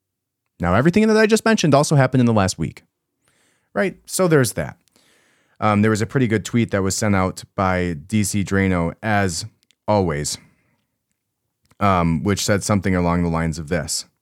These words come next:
He said, "In the past week, we've had three major train derailments,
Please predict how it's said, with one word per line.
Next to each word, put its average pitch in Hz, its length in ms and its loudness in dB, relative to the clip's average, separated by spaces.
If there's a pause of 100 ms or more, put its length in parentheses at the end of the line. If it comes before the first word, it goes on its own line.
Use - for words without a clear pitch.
(800)
He 123 120 0
said, 113 460 -2
"In 143 160 2
the 135 100 2
past 156 460 -2
week, 107 360 0 (260)
we've 135 260 4
had 123 340 2
three 170 460 2
major 135 360 6
train 107 340 0
derailments, 73 560 -2